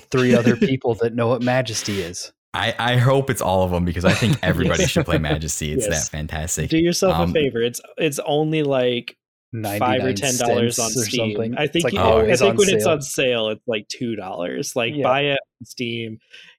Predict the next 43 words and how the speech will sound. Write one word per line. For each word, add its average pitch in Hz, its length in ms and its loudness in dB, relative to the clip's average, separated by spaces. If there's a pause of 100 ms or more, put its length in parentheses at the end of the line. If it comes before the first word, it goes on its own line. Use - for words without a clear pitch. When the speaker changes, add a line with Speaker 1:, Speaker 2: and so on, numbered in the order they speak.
(280)
Speaker 3:
I 160 100 0
guarantee 151 540 0
your 139 180 2
computer 127 440 -6
could 113 220 -10
run 107 160 -8
it, - 160 -16
because 113 320 -10
it's 113 140 -12
a 113 60 -8
game 113 260 -4
that 110 100 -8
came 131 200 0
out 117 180 2
in, 123 100 -4
like, - 160 -2
Speaker 2:
<laughs> - 140 -4
Speaker 3:
two 127 140 -10
thousand 110 320 -4
and 110 180 -8
one 104 220 -4
or 107 100 0
two 127 160 -10
thousand 147 400 0
and 139 140 -2
two 117 200 -6 (100)
or 170 80 2
<laughs> - 0 -
something. 170 640 0
Like, 113 300 -4 (960)
you 139 200 0
can 135 180 -6
do 113 160 -2
it. 90 60 -6
Speaker 2:
There, 104 240 -2 (480)
there's 104 440 2
no 90 600 2
greater 85 360 0
stress 82 480 -2
than 87 200 -2
just, - 560 -4
you 95 120 0
know, 80 340 -2